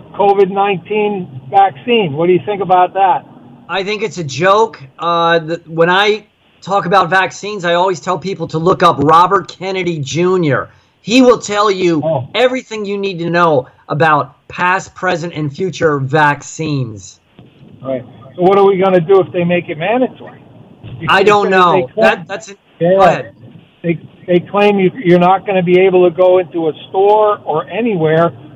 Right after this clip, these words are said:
Speaker 1: without proof of a vaccine. It's
Speaker 2: Do you
Speaker 1: crazy.
Speaker 2: wanna take one?
Speaker 1: No, I don't want one. No, absolutely not.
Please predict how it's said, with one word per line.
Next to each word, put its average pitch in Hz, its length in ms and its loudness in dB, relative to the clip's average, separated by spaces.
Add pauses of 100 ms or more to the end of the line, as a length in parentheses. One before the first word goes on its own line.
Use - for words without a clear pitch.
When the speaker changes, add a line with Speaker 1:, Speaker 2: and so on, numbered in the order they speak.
Speaker 1:
without 160 420 0
proof 185 260 4
of 180 100 -2
a 170 140 2
vaccine. 185 640 -2 (460)
It's 139 140 -18
Speaker 2:
Do 151 80 -10
you 185 100 -4
Speaker 1:
crazy. 220 60 2
Speaker 2:
wanna 233 140 0
take 233 260 -4
one? 269 300 -4 (1300)
Speaker 1:
No, 190 600 4
I 143 140 -2
don't 196 140 2
want 160 200 2
one. 165 400 -4
No, 165 320 2
absolutely 175 540 0
not. 196 340 0